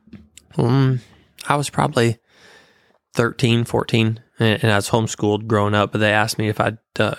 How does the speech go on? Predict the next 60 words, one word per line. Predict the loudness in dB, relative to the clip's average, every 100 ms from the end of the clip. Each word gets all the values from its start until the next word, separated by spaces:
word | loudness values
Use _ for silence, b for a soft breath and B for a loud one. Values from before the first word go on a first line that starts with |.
| -4
come | -4 -2
play | -2 0
on | 0
the | -2
basketball | 0 -2 0 -2
team | 0 -4
'cause | -2
I |
was | -2 -4 -12 _
taller | -4 -2 0 -2
for | -2
my | -2
age | 0 0 0
then. | -2 -2 -4 b b b b b b b -2
And | 0 0
I | 0
was | -2
like, | -4 -4
"Yeah, | 0 2 2 -2 -4 -6 -8
I | -4
think | -4 -4 _ _ _
basketball | -2 -2 -2 -2 0
would |
be | 0
fun, | 0 0 2
but | 2
I'm | 0
really | 0 0
gonna | 0 -2 -6 b b b b _
focus | 0 0 0 0
on | 0
these | -2
horses. | 0 0 0 0
I've | 0 0
got | 0
a, | -2 -6 b b b -8
a |
horse | 0 0 2
I'm | 0
gonna | 0 0
work | 0 0 0
with | 0
and | 0
a | 0
young | 0 -2 -4
colt | 0 0 0
I'm | -2
gonna | -2
break | 0 0 0
this | -2 -4 -2
year, | -2
so | -2
I | -2
probably | 0 0
don't |
have | 0
time | -2 -4
to |
play | -2 -2
basketball." | -2 -6 -4 -2 -2